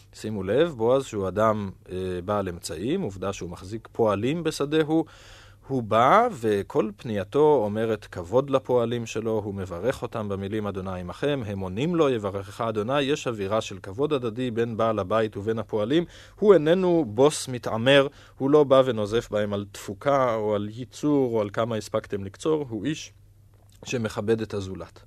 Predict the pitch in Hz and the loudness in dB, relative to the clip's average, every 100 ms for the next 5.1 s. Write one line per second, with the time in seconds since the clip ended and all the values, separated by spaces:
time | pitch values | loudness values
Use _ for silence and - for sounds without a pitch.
0 | - - - - - - - - - - | -20 -20 -20 -20 -20 -20 -20 -20 -20 -20
1 | _ 92 101 165 156 98 127 135 120 104 | _ -6 0 2 2 0 0 0 -2 -4
2 | 92 87 85 80 - - _ - 87 117 | -2 -4 -4 -6 -8 -14 _ -18 -10 -6
3 | 139 - 113 104 98 117 - 107 104 113 | -6 -8 -6 -4 -4 -8 -6 -4 -4 -6
4 | 127 110 - 92 98 117 120 101 90 85 | -8 -10 -12 -10 -4 -2 -2 -4 -4 -6
5 | - | -6